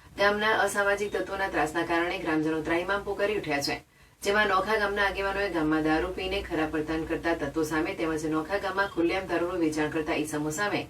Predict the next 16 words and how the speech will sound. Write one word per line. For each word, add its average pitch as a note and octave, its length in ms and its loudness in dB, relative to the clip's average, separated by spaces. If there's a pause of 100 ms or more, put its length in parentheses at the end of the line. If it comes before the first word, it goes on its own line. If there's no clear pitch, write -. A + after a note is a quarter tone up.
(360)
કાર્યવાહી A3 500 8
કરવા G#3+ 260 4 (340)
સમસ્ત G#3 300 2 (140)
નોખા F#3+ 300 0
ગામના G3 280 0
ગ્રામજનોએ F3 520 -2
દિયોદર D#3 420 4
નાયબ E3+ 340 2 (400)
પોલીસ F#3+ 380 2
અધિક્ષક F3 400 0
કચેરી D#3+ 380 2
પહોંચી E3+ 340 2
લેખિત G3+ 260 0
રજૂઆત G3+ 320 2
કરી C#3+ 220 0
હતી. D3+ 260 -2